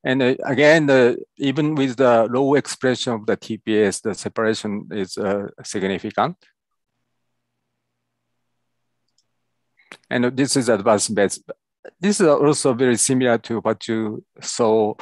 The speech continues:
in the case of the keynote one eighty-nine. This is, uh, all-cause frequency. This is immune-related. Of course, the immune-related, um, immune-mediated adverse events are more common in the pembro arm, but still mostly at the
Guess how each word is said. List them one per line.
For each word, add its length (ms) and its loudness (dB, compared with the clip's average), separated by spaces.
in 100 0
the 100 2
case 340 0
of 140 -4
the 180 0
keynote 400 -4
one 320 -2
eighty-nine. 640 -2
This 220 -6
is, 180 -2
uh, 100 2
all-cause 560 -2
frequency. 760 -4
This 240 -4
is 160 -6
immune-related. 880 -2
Of 160 -8
course, 260 2
the 100 4
immune-related, 800 4
um, 580 2
immune-mediated 1160 0
adverse 400 -2
events 320 -2
are 80 0
more 260 2
common 600 -2
in 220 -4
the 140 2
pembro 560 -2
arm, 420 0
but 140 2
still 260 2
mostly 640 2
at 160 0
the 440 2